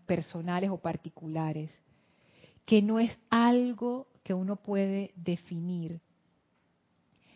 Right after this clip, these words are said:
esto que nosotros somos es como la corriente de un río. Tú puedes, por ejemplo, si Elma me,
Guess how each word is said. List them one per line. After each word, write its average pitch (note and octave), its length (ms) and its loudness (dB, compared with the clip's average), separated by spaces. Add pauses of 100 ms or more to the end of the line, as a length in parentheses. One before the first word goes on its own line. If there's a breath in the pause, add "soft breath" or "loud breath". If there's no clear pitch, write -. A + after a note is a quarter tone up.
(520 soft breath)
esto B3 240 0
que G#3+ 100 -2
nosotros G3 440 -6 (120)
somos E3 560 -4 (100)
es F3 140 -2
como G#3+ 220 -2
la F3+ 140 2
corriente F#3 580 -4
de E3+ 80 -4
un E3 140 -8
río. E3 400 -8 (840 soft breath)
Tú B3+ 160 0
puedes, C#4 580 4 (280)
por G#3+ 140 0
ejemplo, A3 260 4
si G#3 260 0
Elma A#3 280 2
me, F3+ 400 -2